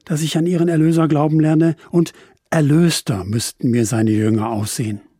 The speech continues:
Wie schön wäre das aber doch. Würde ich mir selbst und anderen Christenmenschen auch wünschen. Wer Gott begegnet, wer im Heiligtum ist oder nach dem Gottesdienst herauskommt, strahlt etwas aus. Die Bibel beschreibt es ja als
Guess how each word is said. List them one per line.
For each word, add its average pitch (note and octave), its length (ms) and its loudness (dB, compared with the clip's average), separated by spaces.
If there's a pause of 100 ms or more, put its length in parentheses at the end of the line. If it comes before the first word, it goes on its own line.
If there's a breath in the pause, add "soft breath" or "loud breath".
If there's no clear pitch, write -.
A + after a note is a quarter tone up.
(1120)
Wie B2+ 260 -4
schön A2+ 460 -4
wäre G#2 200 -8
das - 200 -12
aber A2 180 -8
doch. A2 260 -12 (540 soft breath)
Würde A#2 180 -6
ich A2+ 100 -4
mir B2 100 0
selbst B2 280 -2
und D3+ 120 0
anderen D3+ 260 0
Christenmenschen D3+ 600 -2
auch F#3+ 260 -2
wünschen. A2+ 320 -4 (340 loud breath)
Wer C#3 200 2
Gott E3 320 -4
begegnet, D3+ 760 -2 (140)
wer A#2 160 -4
im G#2 200 -6
Heiligtum E3 640 -2
ist - 400 -4 (320 loud breath)
oder B2 260 -4
nach B2+ 260 -4
dem C3+ 180 0
Gottesdienst C3+ 640 -2
herauskommt, C#3 800 -2 (500 loud breath)
strahlt A2 760 -6
etwas - 480 -6
aus. D#3 440 -2 (1040)
Die B2 140 -10
Bibel B2 340 -4
beschreibt D#3 420 -4
es D3+ 120 -8
ja D3+ 120 0
als D3+ 280 -4